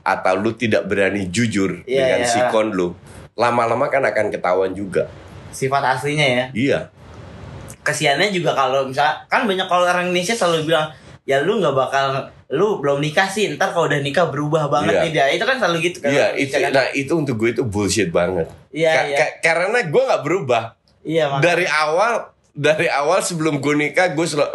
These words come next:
Speaker 1: gue, orang bilang gue rese.
Speaker 2: Iya.
Speaker 1: Dan gue memang rese.
Speaker 2: <laughs> Sampai
Speaker 1: Dan,
Speaker 2: sekarang tuh
Speaker 1: iya,
Speaker 2: rese ya?
Speaker 1: dan bini gue juga tahu.
Speaker 2: Iya, iya.
Speaker 1: Ja-, ja-, ja-, jadi ka-, kalau, kalau gue nggak berubah, gue tu-, tunjukkan kekurangan gue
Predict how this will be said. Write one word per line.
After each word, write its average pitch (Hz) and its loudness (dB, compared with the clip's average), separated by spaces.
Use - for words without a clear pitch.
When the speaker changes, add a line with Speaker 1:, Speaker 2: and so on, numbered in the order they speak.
Speaker 1:
gue, 127 0
orang 117 0
bilang 117 2
gue 113 0
rese. 101 0
Speaker 2:
Iya. 156 0
Speaker 1:
Dan 127 2
gue 156 2
memang 160 2
rese. 147 2
Speaker 2:
<laughs> - -4
Sampai 214 0
Speaker 1:
Dan, 156 -2
Speaker 2:
sekarang 240 2
tuh 202 -2
Speaker 1:
iya, 196 4
Speaker 2:
rese - -4
ya? 175 -2
Speaker 1:
dan 202 4
bini 190 0
gue 214 0
juga 180 2
tahu. 135 0
Speaker 2:
Iya, 151 0
iya. 151 2
Speaker 1:
Ja-, 151 -2
ja-, 151 0
ja-, 147 0
jadi 147 0
ka-, - 0
kalau, 135 2
kalau 127 0
gue 151 -2
nggak 120 2
berubah, 113 0
gue 113 0
tu-, 156 -4
tunjukkan 131 0
kekurangan 113 0
gue 113 0